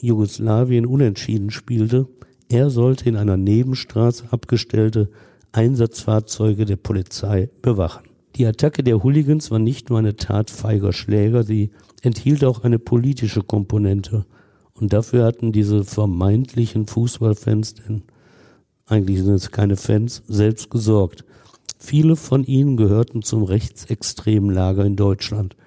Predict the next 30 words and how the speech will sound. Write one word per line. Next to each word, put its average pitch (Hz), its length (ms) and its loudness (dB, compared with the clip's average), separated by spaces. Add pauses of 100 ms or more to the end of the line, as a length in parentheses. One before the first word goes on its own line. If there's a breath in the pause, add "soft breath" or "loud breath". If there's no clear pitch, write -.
(420 soft breath)
und - 100 -4
hatten 117 200 0
mit 110 160 0
ihrem 104 180 2
Auftreten 120 800 -2
bewusst 101 560 0 (460 soft breath)
an 113 100 0
den 104 140 2
Überfall 117 640 0 (460 soft breath)
Deutschlands 117 760 0 (140)
in 113 160 -4
Frankreich 113 640 0
im 101 160 -2
Zweiten 107 580 -2
Weltkrieg 104 600 -2
erinnert. 107 540 0 (1080 soft breath)
„Wir 135 200 2
sind 131 340 0
wieder 123 380 2
einmarschiert“, 110 640 2
skandierte 101 800 -2
der 98 140 2
Mob 101 320 -2
an 104 140 -2
diesem 98 260 -2
Sonntag, 95 460 -2
und 104 320 -4
„Wir 123 480 2
sind 107 500 0
deutsch“. 90 480 -4